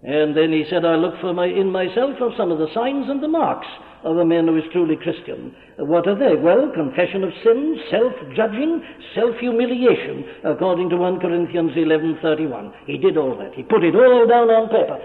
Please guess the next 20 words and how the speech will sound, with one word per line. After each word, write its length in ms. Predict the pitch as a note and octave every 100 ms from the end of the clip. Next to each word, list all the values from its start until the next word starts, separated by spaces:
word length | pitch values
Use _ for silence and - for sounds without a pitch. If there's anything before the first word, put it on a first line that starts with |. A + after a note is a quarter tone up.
| - -
and 140 | D3
now 180 | F#3 F#3+
he 100 | E3+
was 140 | E3 C3+
going 180 | D#3+
to 180 | - - -
prove 400 | E4+ D4+ F#3 -
to 80 | E3
himself 460 | D#3+ D3+ G3+ F#3 - - -
that 160 | D#3
all 280 | E3 F3+ F3+
was 200 | D#3+ D3
well. 340 | B2 D3 - -
But 100 | C#3+
this 140 | G3+ G3+
is 120 | E3
what 140 | G3
he 120 | G3 F#3+
says. 280 | C#3+ D3+ - - _ _ _ _ _ _ _ _ _ _ _ _ _ - _ _ -
"Thus 220 | C#3+ C4+